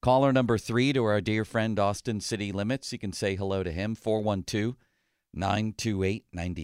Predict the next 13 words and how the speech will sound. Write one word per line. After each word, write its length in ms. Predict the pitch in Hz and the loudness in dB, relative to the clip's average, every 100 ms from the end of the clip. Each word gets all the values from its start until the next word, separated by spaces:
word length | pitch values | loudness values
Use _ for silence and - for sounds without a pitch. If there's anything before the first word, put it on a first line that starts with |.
| 71 | -10
three 440 | - 76 71 64 - _ | -12 -10 -8 -10 -16 _
seventy. 640 | - 90 71 73 85 135 - _ | -6 -4 -4 -6 -8 -10 -16 _
Fan 360 | - 90 80 - | -6 -4 -4 -8
Twitter 380 | - 85 113 | -6 -4 -4
brought 280 | 113 90 85 | -4 -4 -4
to 100 | - | -6
you 80 | 80 | -8
by 200 | 71 69 | -6 -8
South 340 | - 95 90 | -4 -4 -4
Hills 180 | 92 78 | -6 -8
Kia, 240 | - 95 85 | -6 -6 -6
Peters 380 | - 82 78 | -6 -8 -8
Township. 460 | - 90 101 131 | -6 -6 -4 -8